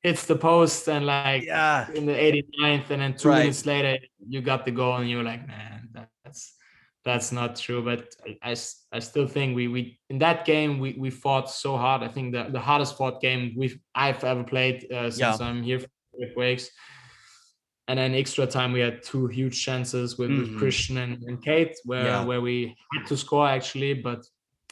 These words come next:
Speaker 1: it is what it is. And then P Ks is, is kind of a luck. Obviously, when you miss all three, it,
Speaker 2: Yeah.
Speaker 1: it sucks, but it, it, it can happen. And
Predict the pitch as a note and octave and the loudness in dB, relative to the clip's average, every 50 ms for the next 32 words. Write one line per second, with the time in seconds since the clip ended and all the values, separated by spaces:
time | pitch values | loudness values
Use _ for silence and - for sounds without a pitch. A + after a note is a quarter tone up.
0 | - - B2 C3+ C3+ C3 G#2+ A#2+ B2 B2+ B2+ B2 B2+ B2+ B2+ B2 B2 - B2 B2 | -12 -6 -2 0 0 0 0 0 0 2 2 2 0 0 -2 -2 -4 -4 -4 -4
1 | B2 B2 B2 A#2+ A#2 A#2+ C3 C3+ - E3 E3 D#3+ C#3+ D3 - C#3 C3 B2 - - | -4 -4 -6 -6 -10 -12 -6 -2 2 4 4 4 2 2 -2 -2 -2 -4 -4 -8
2 | - - B2+ B2+ - - - D3 C#3+ C#3 C3 B2+ B2 B2 C3 C3+ C3 - - A#2 | -8 -8 -10 -10 -6 -2 0 0 0 0 0 0 0 2 2 2 2 0 -2 -4
3 | C3 C3 A#2 B2 B2 B2+ B2+ B2+ B2 B2+ B2+ B2 B2+ - B2+ B2+ B2+ B2+ B2+ - | -4 -2 -2 -2 -2 0 0 0 0 0 -2 -2 -2 -2 0 0 0 0 -2 -2
4 | B2+ C3 C3 C3 B2+ B2 B2 A#2+ A#2 - - _ _ _ _ _ _ _ _ _ | 0 2 4 4 4 4 2 0 -4 -8 -14 _ _ _ _ _ _ _ _ _
5 | _ _ - A2+ D3 C#3+ C#3+ - D#3+ D#3 D#3+ D#3 - - - - C3+ C3 B2 - | _ _ 2 4 4 4 4 4 4 4 4 4 2 -2 -6 -4 -2 -2 -2 -4
6 | - - _ _ - D3 C#3+ - D#3+ D3+ - - C#3+ C3 - - C3+ C3 B2+ A2+ | -6 -12 _ _ -2 -2 0 0 0 0 0 0 -2 -2 -2 -2 -2 0 0 0
7 | A#2+ B2+ B2 - B2 B2 A#2+ A#2+ A#2+ A#2+ A#2+ A#2+ A#2 A#2 | 0 0 0 0 -2 -2 -2 -2 -2 -4 -4 -4 -6 -8